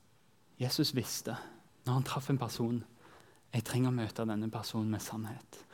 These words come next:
Det vil si at han øste ut av sannheten og sa, «Du har fem menn i ditt liv, og ikke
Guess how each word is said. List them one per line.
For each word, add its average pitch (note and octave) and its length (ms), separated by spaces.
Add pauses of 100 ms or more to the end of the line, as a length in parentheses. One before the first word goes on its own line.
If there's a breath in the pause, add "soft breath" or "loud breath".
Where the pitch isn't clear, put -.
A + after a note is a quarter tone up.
(180 loud breath)
Det A#2 140
vil A2+ 100
si A2+ 160
at A#2 220
han A#2+ 100 (140)
øste A2+ 320
ut A2 180
av - 80
sannheten A#2+ 480
og A2 80
sa, A2+ 160 (880 soft breath)
«Du C#3 160
har C3 80
fem C#3 460 (160)
menn C#3+ 260
i A#2+ 80
ditt A#2+ 320
liv, B2+ 320
og - 80
ikke - 240